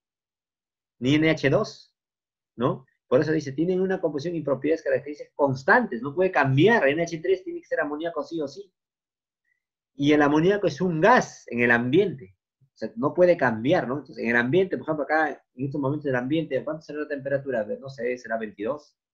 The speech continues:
o dieciocho de repente, ¿no? Temperatura. En estas condiciones de temperatura, el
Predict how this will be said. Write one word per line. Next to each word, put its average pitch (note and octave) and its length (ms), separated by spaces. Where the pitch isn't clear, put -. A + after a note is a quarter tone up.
o A2 100
dieciocho B2 460
de A2 60
repente, C3+ 420
¿no? A#2+ 340
Temperatura. A2 720
En B2 140
estas D#3 200
condiciones F#3 600
de E3 80
temperatura, E3+ 500
el C3 320